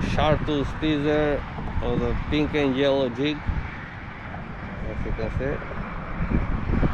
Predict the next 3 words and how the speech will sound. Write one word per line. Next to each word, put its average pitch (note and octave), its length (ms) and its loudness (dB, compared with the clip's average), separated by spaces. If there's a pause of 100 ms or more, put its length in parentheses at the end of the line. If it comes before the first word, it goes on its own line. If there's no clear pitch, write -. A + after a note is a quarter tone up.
(3250)
All G2+ 100 4
right, B2+ 260 2
guys, B2+ 260 4